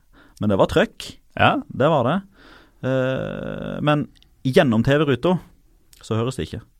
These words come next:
Speaker 1: Og jeg lurer på hvorfor det er sånn. Eh, fordi, eh, i løpet av en periode i, eh, i tjue tolv, så var jeg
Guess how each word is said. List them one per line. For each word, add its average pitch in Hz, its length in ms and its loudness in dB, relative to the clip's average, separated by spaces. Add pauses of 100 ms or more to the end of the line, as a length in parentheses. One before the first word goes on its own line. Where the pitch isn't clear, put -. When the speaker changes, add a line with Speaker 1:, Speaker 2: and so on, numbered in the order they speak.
(580)
Speaker 1:
Og 117 100 4
jeg 143 140 4
lurer 143 500 2
på 117 80 -2
hvorfor 113 320 -2
det 123 80 2
er 117 80 -2
sånn. 80 180 -6 (300)
Eh, 92 460 -2
fordi, 117 300 -4 (420)
eh, 101 460 -4 (120)
i 101 120 -4
løpet 127 280 0
av 104 100 0
en 101 120 0
periode 107 560 0
i, 90 340 -2
eh, 85 960 -2
i 98 160 -6
tjue 104 240 0
tolv, 143 240 0 (520)
så - 180 -4
var 110 160 4
jeg 104 140 0